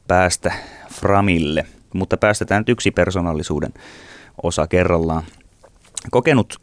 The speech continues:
ammattilaisihminen on korvaamaton silloin, kun työpaikalla tulee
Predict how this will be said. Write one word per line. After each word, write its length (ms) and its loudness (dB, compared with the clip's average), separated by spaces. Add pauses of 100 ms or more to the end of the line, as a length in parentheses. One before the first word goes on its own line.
(140)
ammattilaisihminen 1800 -2 (440)
on 260 -2 (100)
korvaamaton 560 2
silloin, 240 -2
kun 100 -2
työpaikalla 540 2
tulee 380 -4